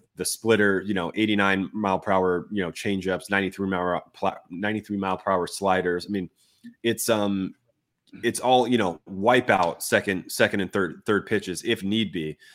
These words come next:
Um, I've just been really impressed with, with some of these guys. It's just the, you know, the one oh one,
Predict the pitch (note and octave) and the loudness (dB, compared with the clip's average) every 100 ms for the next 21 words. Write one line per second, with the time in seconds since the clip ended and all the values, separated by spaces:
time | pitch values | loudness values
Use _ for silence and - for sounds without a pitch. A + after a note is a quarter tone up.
0 | - - F#2 F2+ E2 F#2+ F2+ F#2+ - F#2+ | -18 -4 -2 -2 -4 -6 -4 -8 -8 -4
1 | G#2 F#2 C2 F#2+ A#2 A2 G2 - G#2 G2 | -2 -2 -6 0 2 4 0 -4 -4 -2
2 | - F#2+ F#2 F2 F#2 F#2+ - G2 F2+ F2 | -4 -8 -8 -8 -10 -8 -6 -4 -6 -10
3 | F#2 F2 E2+ E2+ D#2+ - F#2 - F2+ - | -4 -2 -2 -6 -12 -10 -10 -10 -14 -8
4 | F#2+ F2 G#2 F2+ E2 F#2 G#2 G2 F#2+ F2+ | -6 -4 -2 -2 -2 0 2 2 2 -2